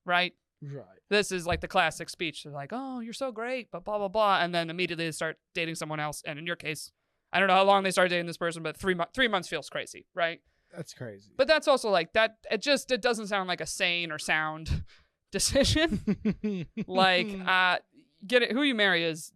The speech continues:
Speaker 1: one of the biggest decisions you make in your life. That I'm like, "Yeah, that should not be done that quickly."
Speaker 2: Right.
Speaker 1: Situation. Unless, I don't know, maybe it was arranged. Who fucking knows? Who knows? But, uh, that's like, I'm like, "Good luck." I don't.
Speaker 2: God bless.
Speaker 1: Yeah.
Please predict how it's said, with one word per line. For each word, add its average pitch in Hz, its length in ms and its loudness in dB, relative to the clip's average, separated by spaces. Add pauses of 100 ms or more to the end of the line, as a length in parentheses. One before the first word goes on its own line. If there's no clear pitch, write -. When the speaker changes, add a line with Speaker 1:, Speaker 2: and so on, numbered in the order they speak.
Speaker 1:
one 175 120 -4
of 165 40 -4
the 160 100 -8
biggest 156 180 -6
decisions 156 300 -12
you 156 80 -12
make 147 180 -10
in 147 80 -12
your 139 120 -12
life. 143 200 -4
That - 80 -10
I'm 151 80 -8
like, 147 180 -10
"Yeah, 196 120 4
that 190 120 6
should 226 200 0
not 180 440 2
be 170 140 -8
done 156 460 -8 (160)
that 143 400 -4
quickly." 139 500 -10
Speaker 2:
Right. 107 480 -12 (320)
Speaker 1:
Situation. - 720 -12
Unless, 220 280 -4
I 190 100 2
don't 226 100 4
know, 202 80 2
maybe 190 180 2
it 202 40 2
was 202 120 4
arranged. 226 500 0 (540)
Who 98 140 -4
fucking 156 260 -2
knows? - 240 -16 (480)
Who 311 160 4
knows? 208 240 6
But, 175 300 0 (580)
uh, 175 460 4 (100)
that's 269 300 2
like, 190 200 6
I'm 208 140 2
like, 202 200 2
"Good 269 160 4
luck." 196 360 4 (160)
I 196 140 -2
don't. 165 320 -4 (120)
Speaker 2:
God 135 220 -10
bless. 120 560 -10
Speaker 1:
Yeah. 175 320 2